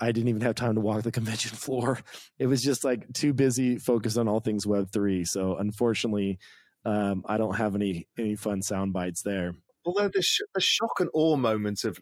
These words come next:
Speaker 2: A I, we all knew it was coming. And then, uh, a friend of mine started Stability A I, uh, which was, you know, Stability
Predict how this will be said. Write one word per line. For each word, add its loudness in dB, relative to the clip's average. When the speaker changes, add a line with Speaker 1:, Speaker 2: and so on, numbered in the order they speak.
Speaker 2:
A 4
I, 4
we 0
all 2
knew 2
it 0
was -4
coming. -4
And 2
then, 2
uh, 2
a -10
friend 4
of 2
mine 4
started -2
Stability 0
A 2
I, 0
uh, 2
which -4
was, -4
you 0
know, 0
Stability -4